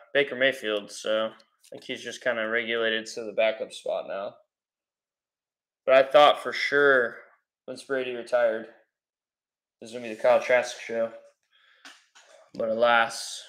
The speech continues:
it does not look like it will be. All right, we got Pitts. And behind him, nice Trey Lance emergent for San Fran. This might be one of the rookies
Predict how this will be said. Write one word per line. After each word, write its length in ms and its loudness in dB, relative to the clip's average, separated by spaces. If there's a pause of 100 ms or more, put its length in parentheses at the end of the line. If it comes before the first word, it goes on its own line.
(140)
it 100 -16
does 180 -16
not 160 -2
look 160 -6
like 180 -6
it 100 -8
will 140 -2
be. 260 -4 (960)
All 100 -2
right, 300 2
we 60 0
got 220 8
Pitts. 760 2 (320)
And 80 2
behind 260 10
him, 300 8
nice 640 6 (500)
Trey 300 8
Lance 500 8
emergent 640 -2 (220)
for 100 -20
San 380 0
Fran. 520 2 (1600)
This 240 -10
might 340 2
be 420 -8 (840)
one 260 -2
of 60 -2
the 100 -2
rookies 640 -12